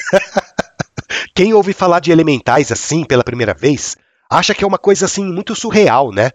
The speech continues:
Parece ser muita fantasia, muita viagem.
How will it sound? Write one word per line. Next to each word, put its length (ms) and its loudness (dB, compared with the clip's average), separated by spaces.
Parece 280 0
ser 120 2
muita 200 -4
fantasia, 680 0
muita 200 -2
viagem. 600 -2